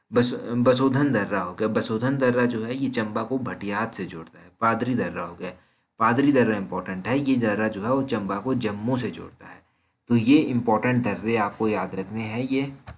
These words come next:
अभी कुछ दिन पहले एक exam हुआ, उसमें पूछा गया तेम्पोला दर्रा कहाँ पर स्थित है? तो तेम्पोला दर्रा लाहौल स्पीति में स्थित है। इस दर्रे के बारे में याद रखिए।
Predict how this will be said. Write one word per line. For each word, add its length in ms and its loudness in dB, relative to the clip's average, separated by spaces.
अभी 240 6
कुछ 180 2
दिन 220 2
पहले 260 4
एक 100 2
exam 420 2
हुआ, 220 4
उसमें 280 0
पूछा 280 -2
गया 140 2
तेम्पोला 520 2
दर्रा 320 -2
कहाँ 360 -10
पर 60 -14
स्थित 260 -12
है? 60 -4
तो 60 -12
तेम्पोला 440 0
दर्रा 260 2
लाहौल 480 0
स्पीति 380 -12
में 160 -12
स्थित 280 -20
है। 100 -2
इस 120 -6
दर्रे 280 0
के 120 -2
बारे 220 -2
में 160 -4
याद 160 -4
रखिए। 380 -20